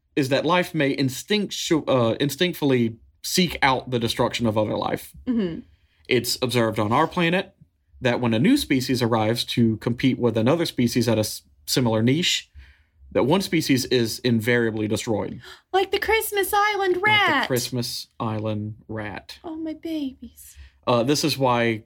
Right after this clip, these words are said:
Speaker 1: only Homo sapiens exists today. Our competition was beat out, not only in a competition against,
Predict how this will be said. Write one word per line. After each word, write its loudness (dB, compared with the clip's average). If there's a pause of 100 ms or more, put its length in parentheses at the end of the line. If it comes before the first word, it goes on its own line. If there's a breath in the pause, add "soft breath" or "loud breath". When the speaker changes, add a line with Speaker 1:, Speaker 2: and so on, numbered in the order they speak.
(140)
Speaker 1:
only 4
Homo 2
sapiens 0
exists -2
today. -6 (680)
Our 0
competition -2
was 0
beat 2
out, 2 (220)
not 2
only 2
in 0
a 2
competition 0
against, -8